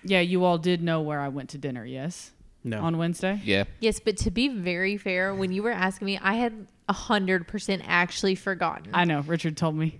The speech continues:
Speaker 4: Like, and then when you, you guys were playing volleyball, I was like, "Richard, did you tell me where you're taking her?" And he was like, "Yeah, O B C." I was like, "Fuck, you did tell me that.
Speaker 1: You
Speaker 4: I
Speaker 1: did tell me
Speaker 4: swear
Speaker 1: that,
Speaker 4: I
Speaker 1: yeah.
Speaker 4: f-, actually forgot." I was like, "She's really trying to get it out of us, though." He
Speaker 1: No, I
Speaker 4: was
Speaker 1: just,
Speaker 4: like
Speaker 1: it, it's fun to see if I can. I mean, if I can't, fine.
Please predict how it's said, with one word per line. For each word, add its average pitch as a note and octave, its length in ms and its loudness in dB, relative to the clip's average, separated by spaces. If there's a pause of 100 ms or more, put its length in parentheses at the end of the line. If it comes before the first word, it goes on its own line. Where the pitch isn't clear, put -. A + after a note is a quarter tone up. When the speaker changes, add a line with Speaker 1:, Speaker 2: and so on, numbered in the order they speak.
Speaker 4:
Like, C4 440 4
and A#3+ 160 4
then A#3+ 160 6
when A#3 160 6
you, A3+ 180 0 (300)
you G#3+ 200 -2
guys G#3 160 4
were G#3 100 4
playing G3 300 0
volleyball, F3 500 2
I F#3+ 60 -2
was G3 100 -2
like, G3+ 160 -4
"Richard, F#3+ 320 -6
did A#3 220 -4
you F#4+ 100 -4
tell D4 160 -4
me D4+ 140 -4
where D4 100 -2
you're C#4+ 160 -6
taking B3+ 360 -6
her?" B3+ 180 -10 (440)
And A3+ 100 -8
he B3 120 -4
was A3 180 -6
like, A3 260 -4
"Yeah, B3+ 240 -2
O A3 80 0
B A3 100 -4
C." G3+ 240 -10
I G3 40 -12
was G3 100 -14
like, G3+ 180 -18
"Fuck, C4 240 -8
you D4+ 120 -4
did G#3 260 -2
tell F3 180 -2
me F3 120 -4
that. A3+ 120 4 (160)
Speaker 1:
You C4+ 100 8
Speaker 4:
I C#4+ 40 8
Speaker 1:
did A#3 80 12
tell G3+ 120 10
me G3 80 12
Speaker 4:
swear A3+ 180 10
Speaker 1:
that, - 100 8
Speaker 4:
I A#3 120 6
Speaker 1:
yeah. F#3 120 10
Speaker 4:
f-, G3+ 160 4
actually A#3 420 6
forgot." G3 560 6 (380)
I A#3 120 4
was A3+ 220 -2
like, G#3 320 2 (420)
"She's B3+ 340 -10
really A3+ 580 4
trying A3+ 240 2
to G#3+ 80 -2
get G#3 120 4
it G3+ 100 4
out F3 180 6
of - 80 -6
us, F3 160 -2
though." F3 220 -2
He G3+ 80 -8
Speaker 1:
No, A#3 100 10
I A#3+ 60 12
Speaker 4:
was A#3 60 6
Speaker 1:
just, C4+ 300 4
Speaker 4:
like F3+ 180 0
Speaker 1:
it, G3+ 200 6
it's F#3+ 240 2
fun G#3+ 200 6
to F#3+ 60 4
see F3 200 6
if D#3+ 120 2
I C#3+ 140 0
can. D#3 560 0
I - 60 -4
mean, D3+ 140 4
if D3 120 -2
I D#3 60 0
can't, D3 300 0
fine. C#3 300 -2